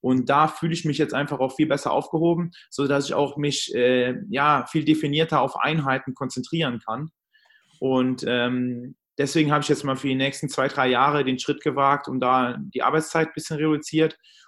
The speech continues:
um da meinem Projekt Langdistanz auch nachhaltig nachgehen zu können, weil ich glaube, wenn's beim ersten Mal in die Hose gehen sollte, was passieren kann,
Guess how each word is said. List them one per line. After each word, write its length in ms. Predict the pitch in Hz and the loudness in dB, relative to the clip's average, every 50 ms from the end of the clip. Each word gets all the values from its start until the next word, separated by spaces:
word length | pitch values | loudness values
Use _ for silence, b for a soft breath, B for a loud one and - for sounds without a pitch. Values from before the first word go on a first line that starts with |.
| b b | b b
um 220 | 135 135 135 131 | -2 0 0 2
da 420 | 123 131 135 139 143 143 139 135 131 131 - | 4 4 6 6 6 4 2 0 -2 -4 -4
meinem 240 | 127 131 131 135 131 | -2 0 0 0 0
Projekt 560 | 123 - 135 123 123 139 160 160 - - - | 0 2 4 6 6 6 4 2 -2 -4 -2
Langdistanz 840 | 131 131 139 160 165 170 170 - - 165 160 165 165 156 - - - B B B B B B B B B | 0 0 2 2 0 -2 -2 0 0 0 2 2 0 -2 -4 -8 -16 B B B B B B B B B
auch 280 | - 123 135 131 127 127 | 2 4 4 4 2 2
nachhaltig 580 | 131 131 143 160 - 170 170 170 180 165 - | 4 4 4 4 2 2 2 2 2 0 2
nachgehen 400 | 170 160 165 165 - 170 165 160 | 2 2 2 2 0 0 0 0
zu 140 | - 165 156 | 0 -2 -2
können, 400 | 156 165 160 156 156 156 147 131 | 0 2 2 2 2 0 0 0
weil 480 | 127 131 135 135 135 131 131 131 131 - _ _ _ _ _ _ _ | 2 2 2 2 2 2 0 -2 -4 -8 _ _ _ _ _ _ _
ich 180 | - - - - | -8 -8 -6 0
glaube, 800 | - 165 160 170 175 170 175 170 165 160 156 151 - 131 - 139 | 4 4 6 6 6 6 6 8 8 8 6 4 2 0 -2 0
wenn's 240 | 143 165 175 170 - | 2 2 2 2 0
beim 120 | 170 147 | 0 0
ersten 280 | 135 165 175 - - 165 | 2 0 0 0 0 0
Mal 140 | 160 156 | 2 2
in 80 | 151 151 | 2 2
die 80 | 143 143 | 2 4
Hose 280 | 151 165 170 160 156 | 4 4 4 4 2
gehen 220 | 139 139 139 135 131 | 0 0 0 0 2
sollte, 480 | 139 147 160 160 156 - 131 120 107 | 4 6 6 4 4 2 0 0 0
was 160 | 123 127 - | -2 -4 -4
passieren 380 | - - - - 156 165 156 131 | -8 -12 -6 -2 0 0 0 0
kann, 260 | - 117 101 101 98 | -2 -4 -4 -4 -6